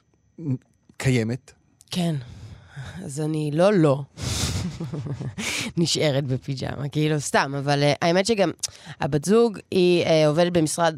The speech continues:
Speaker 2: עורכי דין, אז היא הייתה קמה כל בוקר לעבודה. אה, כאילו, כמובן שאפשרו להם, בימים הראשונים עוד היה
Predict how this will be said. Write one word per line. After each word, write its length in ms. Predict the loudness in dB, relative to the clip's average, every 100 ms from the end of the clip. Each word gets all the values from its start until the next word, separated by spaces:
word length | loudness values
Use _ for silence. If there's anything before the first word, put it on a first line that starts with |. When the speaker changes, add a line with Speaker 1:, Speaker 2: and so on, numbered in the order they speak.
| -4
Speaker 2:
עורכי 420 | -4 -2 -2 0
דין, 360 | 2 2 2 0 _ _ _
אז 140 | -8 0
היא 480 | 2 4 2 0 -4 _ _
הייתה 240 | -4 -2 0
קמה 260 | 2 2
כל 160 | 0 0
בוקר 380 | 0 0 0 0
לעבודה. 440 | 0 0 2 0 -2 _ _ _ _ _ -4
אה, 40 | 0 2 0 -2
כאילו, 220 | -8 -8
כמובן 340 | -4 0 2
שאפשרו 540 | 2 0 0 0 4 4
להם, 200 | 4 4
בימים 280 | 4 4 4
הראשונים 520 | 2 0 2 4 4
עוד 160 | 2
היה 280 | 2 2 2